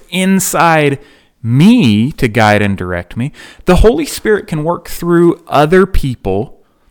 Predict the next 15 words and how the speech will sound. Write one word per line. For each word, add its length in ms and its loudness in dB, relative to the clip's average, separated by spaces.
whom 260 -2
he 200 -6
lives 640 -6
inside, 960 0
dwells 520 2
inside. 640 -4
He 120 0
can 180 4
work 240 2
through 380 0
them 760 0
to 120 0
work 380 -4
in 180 -2
me. 360 -2